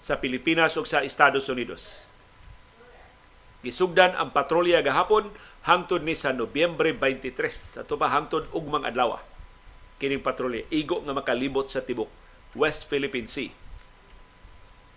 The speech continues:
Ang patrolya gisugdan gahapon sa Batanes Islands. So, diya sa na bugnaw kay nung Batanes, kay na diyang amihan,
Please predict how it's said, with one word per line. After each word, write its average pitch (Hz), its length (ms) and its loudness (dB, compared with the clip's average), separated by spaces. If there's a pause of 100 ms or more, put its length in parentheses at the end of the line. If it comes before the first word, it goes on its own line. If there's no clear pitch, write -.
(560)
Ang 135 320 4 (400)
patrolya 180 560 4
gisugdan 180 480 0
gahapon 156 480 2 (240)
sa - 160 0
Batanes 160 960 4
Islands. - 720 -2 (320)
So, 120 160 -8
diya 147 160 0
sa 135 160 -2
na 120 160 -6 (880)
bugnaw 156 560 -2
kay 147 80 0
nung 139 120 -4
Batanes, 147 360 2
kay 135 160 -4
na 139 120 2
diyang 139 200 0
amihan, 135 320 -2